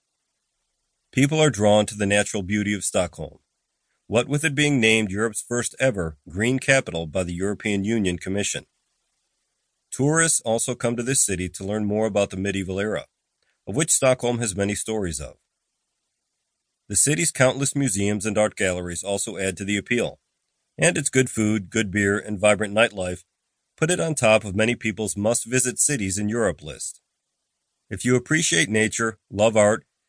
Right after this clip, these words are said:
and crave delicious food, then Stockholm, Sweden is the right travel destination for you. In just three days, Stockholm will take you on a journey through ages, beginning with its roots in the medieval times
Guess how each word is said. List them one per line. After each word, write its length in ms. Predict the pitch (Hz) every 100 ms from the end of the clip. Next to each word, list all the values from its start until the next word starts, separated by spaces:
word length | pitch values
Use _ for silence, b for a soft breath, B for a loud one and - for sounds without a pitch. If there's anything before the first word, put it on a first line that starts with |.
| _
and 140 | - 131
crave 240 | 147 147
delicious 420 | 117 127 123 104
food, 420 | - 123 101 90 - _ _ _ _
then 100 | 104
Stockholm, 440 | 101 123 127 147 135
Sweden 420 | - 147 135 104 -
is 140 | 98
the 100 | 95
right 180 | 104 120
travel 320 | - 131 117
destination 600 | 92 90 101 98 92 95
for 100 | -
you. 320 | 101 101 57 - _ _ _ _ _ _ _ _ _ _
In 100 | 113
just 260 | 104 113 -
three 220 | 127 143
days, 460 | 131 110 87 85 -
Stockholm 600 | - - 110 117 127 127
will 80 | 131
take 260 | - 92 101
you 100 | 98
on 80 |
a 60 | 98
journey 320 | 85 104 101
through 240 | 87 110 98
ages, 460 | 87 71 - - _ _ _ _ _ _ -
beginning 340 | 87 120 143
with 160 | 143 156
its 160 | -
roots 300 | 104 104 - -
in 100 | 104
the 40 |
medieval 380 | 101 107 120 120
times 480 | - 85 82 85